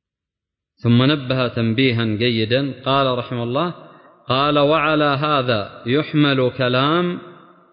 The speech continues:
من لم يكفرهم من أهل العلم".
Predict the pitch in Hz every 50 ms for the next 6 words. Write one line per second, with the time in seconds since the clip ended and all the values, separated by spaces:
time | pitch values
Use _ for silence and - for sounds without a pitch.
0 | - - 110 127 139 147 143 139 135 131 127 127 123 117 - 131 117 - - -
1 | 135 143 139 131 135 135 131 123 120 117 135 123 110 107 101 98 90 95 92 90
2 | 90 85 82 87 82 -